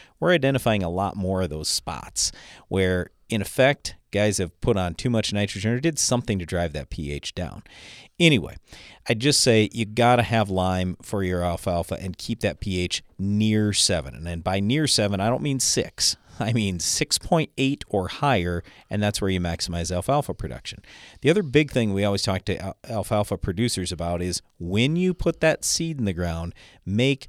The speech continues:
sure that your soil is loaded up on P and K down in the ground, not on the soil surface, down in the ground. So it's no good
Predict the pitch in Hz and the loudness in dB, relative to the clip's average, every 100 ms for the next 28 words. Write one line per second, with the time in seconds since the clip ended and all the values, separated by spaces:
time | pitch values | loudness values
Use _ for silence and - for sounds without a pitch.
0 | - - - - - 190 185 117 67 _ | -14 -6 -2 -2 0 4 4 4 2 _
1 | - 98 - 107 139 156 - 175 139 87 | -6 -4 0 2 2 2 2 4 4 4
2 | 82 78 78 92 101 120 143 151 131 - | 0 -4 -4 0 4 4 4 2 2 0
3 | 110 98 - - 120 120 - 101 101 - | -4 -4 -4 -2 -2 -2 -2 0 0 -4
4 | - 80 107 107 120 104 87 - - 85 | -14 -6 0 4 4 4 0 -6 -10 -6
5 | 101 160 208 - 220 214 - 131 - - | -2 0 2 2 2 2 2 0 -2 -10
6 | - - _ - 82 - 104 120 110 92 | -12 -20 _ -20 -8 0 4 6 4 2
7 | 71 - - - - - - - - 107 | -4 -10 -16 -20 -20 -20 -20 -2 4 6
8 | 95 - - 95 98 90 98 156 175 147 | 4 0 -8 -6 -2 0 4 4 6 6
9 | 90 | 6